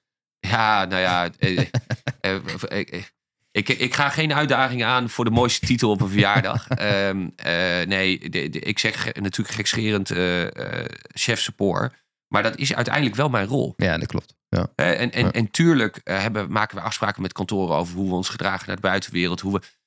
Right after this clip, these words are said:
Speaker 1: tuurlijk zitten er afspraken aan ten grondslag.
Speaker 2: Ja.
Speaker 1: Maar uiteindelijk is mijn rol het outilleren van de kantoren op een zo goed mogelijke manier, zodat zij in hun dagelijkse business in hun kracht staan.
Speaker 2: Ja.
Speaker 1: Dat is mijn rol.
Speaker 2: Ja.
Speaker 1: En geef het welk label je maar wil.
Speaker 2: Ja. Oké, duidelijk.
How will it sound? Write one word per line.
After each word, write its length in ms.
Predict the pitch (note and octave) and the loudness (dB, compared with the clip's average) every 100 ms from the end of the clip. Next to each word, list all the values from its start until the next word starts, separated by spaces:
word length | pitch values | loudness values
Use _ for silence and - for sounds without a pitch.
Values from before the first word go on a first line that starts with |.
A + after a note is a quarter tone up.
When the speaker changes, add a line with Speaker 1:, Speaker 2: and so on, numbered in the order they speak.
| _ _ | _ _
Speaker 1:
tuurlijk 260 | - C#3+ - | 4 4 2
zitten 200 | - G#2+ | -2 -2
er 60 | |
afspraken 420 | A#2 - G#2+ F#2+ | -2 0 -2 -2
aan 60 | F2 | -4
ten 100 | - | -6
grondslag. 440 | - E2 - - - | -6 -6 -6 -8 -18
Speaker 2:
Ja. 300 | _ - F#2 | _ 0 0
Speaker 1:
Maar 60 | |
uiteindelijk 600 | G2 - A#2 D#3+ F3 C#3 | 0 -2 0 2 2 2
is 180 | - G#2+ | 0 2
mijn 320 | F#2+ A#2+ D3+ | 2 2 2
rol 500 | A2 G2+ C#3 G3+ C4+ _ _ _ _ _ | 0 0 0 0 -4 _ _ _ _ _
het 300 | - G2+ - - | -4 -4 -4 0
outilleren 600 | B2 A#2+ G2+ C3 D3+ C3+ | 0 2 2 4 2 0
van 200 | A2+ G#2 | -2 -2
de 80 | G2 | -2
kantoren 600 | F#2 F2 A#2+ C3 C3 - | -4 -2 0 2 0 -4
op 140 | G2+ | -6
een 60 | F#2 | -6
zo 80 | F2+ | -4
goed 260 | - E3+ | 0 2
mogelijke 460 | A#2+ A2+ G2+ F#2+ F#2 | 4 4 2 -4 -2
manier, 360 | F2+ A2+ D3 - | 2 2 0 -2
zodat 320 | G#2+ F#2 F2+ | -2 0 0
zij 240 | B2+ C3 | 2 2
in 100 | C3+ | 0
hun 140 | G2+ F2+ | -2 2
dagelijkse 560 | G2 B2 C#3 A2+ - | 2 2 0 -6 -6
business 440 | F#2 A2+ B2+ B2 - | 0 0 0 -2 -2
in 140 | G#2+ | 0
hun 80 | G2 | 0
kracht 280 | - F#2 - | 2 -2 -2
staan. 260 | - D2 - - | -6 -8 -12 -6
Speaker 2:
Ja. 160 | - | -4
Speaker 1:
Dat 120 | - B2+ | -2 -2
is 60 | |
mijn 200 | C3 A#2 | 0 -2
rol. 260 | F2 C#2+ - - | -2 -6 -10 -8
Speaker 2:
Ja. 120 | - - | -8 -4
Speaker 1:
En 140 | F#2 | -2
geef 200 | A#2 A2 | 0 0
het 80 | G2 | 2
welk 180 | G#2+ G#2+ | 0 2
label 220 | G#2 G2 | 0 2
je 100 | F2+ | 0
maar 100 | F2 D#2+ | 2 0
wil. 180 | C#2+ - | -4 -6
Speaker 2:
Ja. 180 | - F2 - _ _ _ - | -2 -2 -4 _ _ _ -2
Oké, 280 | C#3+ G2+ B2+ | 0 2 2
duidelijk. 320 | F#2+ G2+ | 2 0